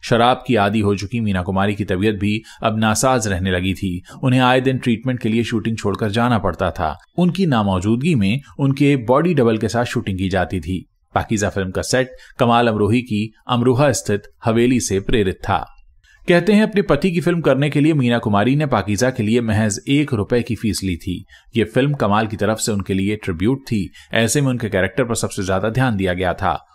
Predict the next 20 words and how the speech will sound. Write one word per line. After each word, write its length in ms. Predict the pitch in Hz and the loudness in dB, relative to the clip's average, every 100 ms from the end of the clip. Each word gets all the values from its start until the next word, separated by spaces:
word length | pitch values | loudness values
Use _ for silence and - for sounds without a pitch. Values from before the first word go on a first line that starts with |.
| _ | _
वो 140 | 87 - | -10 -2
खुद 240 | 123 127 - _ - | -2 -2 -8 _ 0
हीरोइन 280 | 117 131 139 | 2 2 2
के 100 | 113 | 2
लिए 140 | 110 | 0
कपड़े 340 | 113 - 104 | 0 0 0
डिजाइन 380 | 101 101 107 107 | 0 2 0 0
करके 280 | 101 92 113 | -4 -4 -4
मंगवाते 460 | 127 101 90 95 87 | -2 0 -2 -2 -4
थे। 180 | 98 80 - _ _ _ _ - | -4 -6 -10 _ _ _ _ 0
फिल्म 200 | 147 175 | 2 2
के 120 | 151 | 0
कई 220 | - 131 | 2 2
सीन्स 320 | 127 117 139 - | 2 2 0 2
के 100 | 117 | 2
लिए 120 | 135 | 2
कमाल 300 | 123 104 98 | 2 2 2
अमरोही 340 | 92 101 127 | 2 2 2
ने 140 | 123 139 | 2 0
असली 400 | - - 127 | -2 -2 0